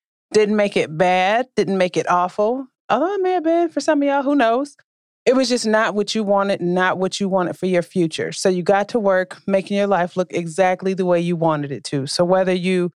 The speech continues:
got another career, whether you launched a business, whether you decided to stay home and take care of your babies, whatever it was, thank you very much for being a spectacular woman and deciding to go after the life of your dreams. And thank you very much for learning and growing with all the rest of us,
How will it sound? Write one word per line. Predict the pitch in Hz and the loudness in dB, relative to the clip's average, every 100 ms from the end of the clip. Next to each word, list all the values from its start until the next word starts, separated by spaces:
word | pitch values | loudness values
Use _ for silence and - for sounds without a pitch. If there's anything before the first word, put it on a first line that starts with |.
| _ _ | _ _
got | - 202 | 2 2
another | 185 190 160 | 2 0 -2
career, | 156 175 170 240 294 294 294 285 | -4 -6 -2 0 2 2 2 2
whether | 240 214 | 2 0
you | 202 190 | 0 0
launched | 175 165 - | 0 0 -4
a | 147 | -2
business, | 190 240 254 254 254 - | 2 2 2 0 0 0
whether | 208 196 | -2 0
you | 208 | -4
decided | 190 214 202 196 | 0 0 0 -2
to | 175 | -6
stay | - 214 208 | -4 0 2
home | 185 208 240 185 160 | 2 0 0 0 -2
and | 160 | -2
take | - 214 | 0 -2
care | - 208 | 2 0
of | 196 | 2
your | 180 | 0
babies, | 185 196 175 160 | 2 0 -2 -4
whatever | 170 180 220 269 | 0 2 2 2
it | 311 285 | 2 2
was, | 240 277 214 151 170 - _ _ _ _ | 2 2 2 0 -4 -14 _ _ _ _
thank | 254 254 | 0 2
you | 277 | 2
very | 247 247 247 | 2 2 2
much | 247 226 | 0 0
for | - | -2
being | 214 220 | 0 0
a | 214 | 0
spectacular | - 147 - - 214 226 226 214 | -2 -4 -2 -2 0 2 2 2
woman | 214 214 220 220 | 2 0 0 -2
and | 220 185 | -2 -4
deciding | 185 202 196 202 | 0 0 2 0
to | 190 | 0
go | 196 | 2
after | 196 196 | 0 -2
the | 185 185 | -2 0
life | 185 190 - | 2 0 -2
of | 185 | -2
your | 185 | -2
dreams. | 175 196 240 269 233 | 0 -2 -2 -2 -4
And | 196 | 0
thank | 226 220 | 0 0
you | 220 | 0
very | 226 233 | 2 2
much | 233 240 233 | 0 -2 -2
for | - 202 | -2 0
learning | 208 226 233 220 | 2 2 0 0
and | 202 | 2
growing | 208 220 214 | 2 2 2
with | 208 | 2
all | 214 | 2
the | 220 | 0
rest | 208 214 - | 0 -2 -2
of | 185 | 0
us, | 151 147 | 0 -2